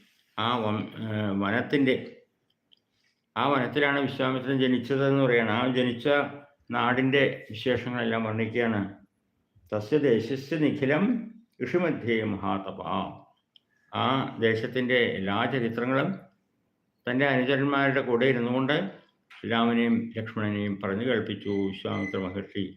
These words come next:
അങ്ങനെ സ്വന്തം വംശത്തിൻ്റെ വർണ്ണന തുടങ്ങുകയാണ്. അവിടെ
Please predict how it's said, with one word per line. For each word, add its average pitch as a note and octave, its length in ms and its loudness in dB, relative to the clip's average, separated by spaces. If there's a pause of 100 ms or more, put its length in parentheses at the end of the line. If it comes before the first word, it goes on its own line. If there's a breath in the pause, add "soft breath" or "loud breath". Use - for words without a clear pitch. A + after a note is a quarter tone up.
(1400)
അങ്ങനെ C3 200 0
സ്വന്തം C#3 380 0
വംശത്തിൻ്റെ C#3+ 600 2
വർണ്ണന B2+ 480 2
തുടങ്ങുകയാണ്. G#2+ 500 2 (2000)
അവിടെ A2 200 2